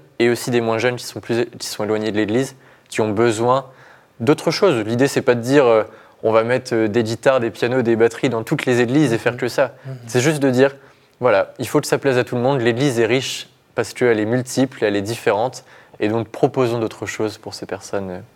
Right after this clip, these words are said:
Speaker 1: qui ont besoin de ça.
Speaker 2: Est-ce que c'était nécessaire pour le groupe, euh, de ne pas être trop loin, je sais pas moi, d'un, d'un prêtre ou, euh, du diocèse, de l'évêque, j'en sais rien, pour, euh, pour pas juste faire sa petite sauce dans son coin ? Et c'est le cas ou pas d'ailleurs ?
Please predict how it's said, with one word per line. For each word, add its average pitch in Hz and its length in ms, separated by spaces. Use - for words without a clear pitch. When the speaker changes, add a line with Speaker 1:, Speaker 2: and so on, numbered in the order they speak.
Speaker 1:
qui - 140
ont 95 80
besoin 95 260
de 90 60
ça. - 160
Speaker 2:
Est-ce - 140
que 156 80
c'était 147 260
nécessaire 143 460
pour 160 180
le 131 120
groupe, 156 400
euh, 117 540
de 117 100
ne 117 80
pas 131 140
être 127 100
trop 127 220
loin, 131 260
je 135 80
sais 131 60
pas 127 160
moi, 117 160
d'un, 104 320
d'un 113 160
prêtre 135 580
ou, 120 200
euh, 110 180
du 117 80
diocèse, 123 460
de 127 60
l'évêque, 120 300
j'en 117 120
sais - 160
rien, 127 260
pour, 110 240
euh, 101 160
pour 98 100
pas 123 140
juste 117 380
faire 120 160
sa 117 100
petite - 180
sauce 131 200
dans 117 120
son 110 200
coin ? 127 240
Et 117 60
c'est - 140
le 120 60
cas 160 180
ou 190 40
pas 120 200
d'ailleurs ? 110 260